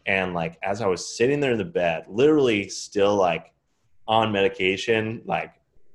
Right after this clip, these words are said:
pain from, like, having had surgery. And I was still, like, I was at the computer in my hospital bed sending out these emails.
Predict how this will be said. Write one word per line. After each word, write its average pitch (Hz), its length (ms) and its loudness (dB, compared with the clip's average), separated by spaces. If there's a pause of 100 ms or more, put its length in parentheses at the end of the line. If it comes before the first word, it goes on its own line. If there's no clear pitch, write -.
(200)
pain 107 540 0
from, 98 420 0
like, 85 180 -2
having 90 360 -2
had 87 300 -4
surgery. 117 720 -4 (400)
And 92 100 -8
I 85 80 -2
was 82 140 -6
still, 95 840 2 (640)
like, 87 80 -16
I 90 40 -6
was 85 200 -12
at 104 180 -2
the 92 60 -16
computer 90 760 -6
in 110 140 -4
my 90 460 -2
hospital 95 460 0
bed 82 340 -4
sending 90 640 -2
out 87 260 -8
these 85 240 -14
emails. 87 640 -10